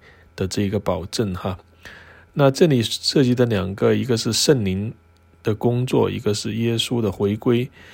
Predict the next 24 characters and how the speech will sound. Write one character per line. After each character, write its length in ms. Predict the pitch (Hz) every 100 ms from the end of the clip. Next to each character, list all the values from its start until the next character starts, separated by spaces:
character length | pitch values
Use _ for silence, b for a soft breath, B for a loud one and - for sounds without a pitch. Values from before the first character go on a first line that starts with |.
| B B
都 120 | - 117
是 320 | - 127 110
前 240 | - 104
面 200 | 107 110
出 180 | - 131
现 180 | 123 123
过 140 | 120
的 80 | 101
主 220 | - 98
题。 400 | 92 95 92 98 - _ _ _ _ _ _ _ - _ -
那 100 | 127
耶 160 | 127
稣 160 | 123 131
讲 260 | 117 95
述 240 | 98 - 113
说 400 | - 113 113 117
世 340 | - - 143 113
界 240 | 127 104
对 220 | - 117
门 280 | 98 98 110
徒 220 | - 104
的 140 | 101 98
敌 200 | 98 98
意， 360 | 117 127 92